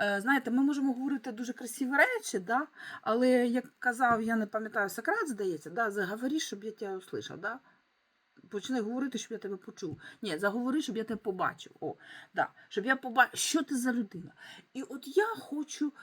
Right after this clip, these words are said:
почути і побачити. А,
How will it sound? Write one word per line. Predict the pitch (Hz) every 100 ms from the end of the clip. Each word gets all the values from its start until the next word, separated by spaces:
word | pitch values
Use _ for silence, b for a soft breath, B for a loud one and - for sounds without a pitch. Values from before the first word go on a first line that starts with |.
| B _
почути | 233 - 349 359 302 -
і |
побачити. | 240 269 202 190 160 143 170 - 160 156 B B B B
А, | 208